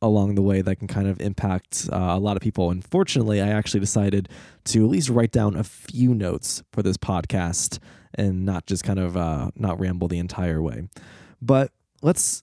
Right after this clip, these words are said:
let's talk about where, where I'm at. So this last week was just a normal week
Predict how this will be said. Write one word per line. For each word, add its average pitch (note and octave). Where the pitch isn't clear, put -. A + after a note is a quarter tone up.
let's D#3+
talk F3+
about A#2
where, G#2
where G#2+
I'm F2
at. D#2
So D3
this A#2
last F3
week A#2
was A2
just C#3
a C3+
normal A#2+
week A2